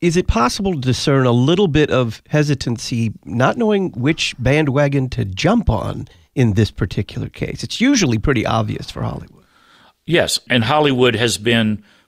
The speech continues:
Speaker 2: politically correct in every sense of the word on issue after issue after issue.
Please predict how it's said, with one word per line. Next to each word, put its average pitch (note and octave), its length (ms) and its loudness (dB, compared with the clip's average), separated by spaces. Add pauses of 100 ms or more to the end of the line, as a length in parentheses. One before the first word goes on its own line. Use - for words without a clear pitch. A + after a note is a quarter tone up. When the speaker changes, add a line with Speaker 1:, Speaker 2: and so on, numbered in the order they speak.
Speaker 2:
politically B2+ 720 -2
correct A2 580 -2
in G#2+ 180 -4
every A2 280 -2
sense - 320 -2
of G2 80 -12
the G2 80 -4
word G2 420 0
on G2+ 160 -8
issue A#2 380 -4
after A2+ 260 -6
issue G2+ 380 -6
after F2+ 260 -12
issue. - 300 -10